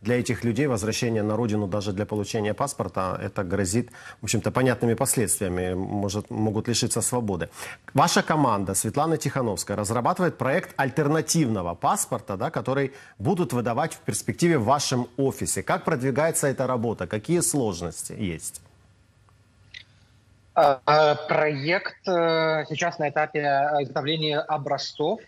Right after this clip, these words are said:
Speaker 2: Э, тысячу образцов, э, когда они будут изготовлены, выглядит как настоящие, э, документы
Speaker 1: То
Speaker 2: с
Speaker 1: есть они
Speaker 2: чипами.
Speaker 1: должны соответствовать всем стандартам международным качества, правильно?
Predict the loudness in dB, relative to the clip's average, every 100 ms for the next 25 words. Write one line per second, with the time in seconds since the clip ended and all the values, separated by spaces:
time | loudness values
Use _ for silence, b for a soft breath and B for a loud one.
0 | B -2 2 2 2 -2 -2 -2 0 -2
1 | -2 -4 -2 -4 -4 -6 -8 -8 -16 -8
2 | -4 -2 0 0 0 0 -2 -2 -2 -2
3 | 0 0 2 0 0 0 0 0 0 -2
4 | -2 0 0 -2 -6 -6 2 4 4 0
5 | -2 0 0 -2 -6 -6 -6 -6 -6 0
6 | 2 0 0 0 2 2 2 2 2 0
7 | 0 -2 0 -2 0 -2 0 -2 0 -2
8 | -2 -2 -2 -2 -2 -2 -2 -2 -2 -2
9 | -2 -2 -4 -2 -2 -2 -6 -6 -8 -6
10 | -4 -2 -4 -6